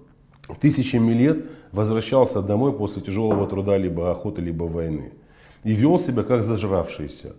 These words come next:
Ну, в хорошем смысле слова. Сейчас и мужчины хороши, и женщины.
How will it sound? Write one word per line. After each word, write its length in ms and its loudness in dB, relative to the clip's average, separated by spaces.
Ну, 80 4
в 60 2
хорошем 520 2
смысле 460 -4
слова. 440 -10
Сейчас 500 2
и 60 6
мужчины 480 4
хороши, 460 -2
и 160 0
женщины. 680 -2